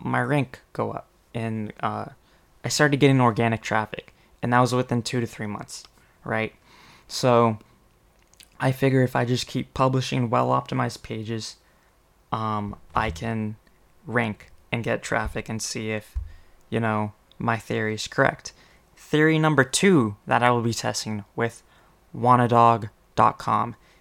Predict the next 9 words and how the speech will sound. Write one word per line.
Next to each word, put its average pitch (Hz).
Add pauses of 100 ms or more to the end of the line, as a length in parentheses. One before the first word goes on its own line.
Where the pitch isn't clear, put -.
(260)
is 113 (160)
backlinks. - (640)
So 131 (180)
I've 127
been 135
very 160
big 127
on 120
backlinks 117